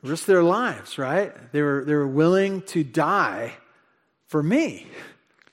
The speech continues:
And, and I think about that, and I think about that, you know, we're having V B S here in a couple of weeks. And, uh, I don't think it's a risk of your neck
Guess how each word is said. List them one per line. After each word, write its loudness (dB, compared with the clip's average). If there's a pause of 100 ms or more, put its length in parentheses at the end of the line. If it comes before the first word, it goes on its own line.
(840)
And, 4 (280)
and 4
I 2
think 4
about 2
that, 4
and -4
I 0
think 2
about 4
that, 4 (720)
you -2
know, -4 (480)
we're 0
having -2
V 0
B 0
S 0
here -6
in -10
a -10
couple -10
of -10
weeks. -8 (1200)
And, 4
uh, 2 (1900)
I -2
don't 0
think 0
it's 0 (100)
a -4
risk 0
of -2
your -2
neck -4